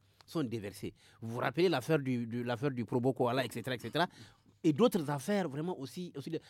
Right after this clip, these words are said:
l'Afrique est devenue une dépotoir. C'est-à-dire que ces industries-là qui polluent, non seulement elles polluent l'atmosphère, non, non, mais les déchets même, elles,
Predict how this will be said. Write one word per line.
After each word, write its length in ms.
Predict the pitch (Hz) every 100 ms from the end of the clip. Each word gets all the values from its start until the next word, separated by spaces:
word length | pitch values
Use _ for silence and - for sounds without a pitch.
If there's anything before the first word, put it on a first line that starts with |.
| -
l'Afrique 260 | 135 143 214
est 40 |
devenue 200 | 131 135
une 80 | 165
dépotoir. 420 | 127 120 - 127 107
C'est-à-dire 200 | 208 302
que 80 |
ces 160 | 214 175
industries-là 480 | 214 220 240 254 151 - _ -
qui 100 | 165
polluent, 340 | 196 214 339 - _ _ -
non 100 | 320
seulement 220 | 466 302 -
elles 100 | 208
polluent 280 | 170 226 277
l'atmosphère, 460 | 233 170 160 233 330 _ _ _ -
non, 120 | 254
non, 140 | 302 277 - _ _
mais 180 | 165 254
les 120 | 233
déchets 300 | 202 247 330
même, 120 | 320 285
elles, 160 | 214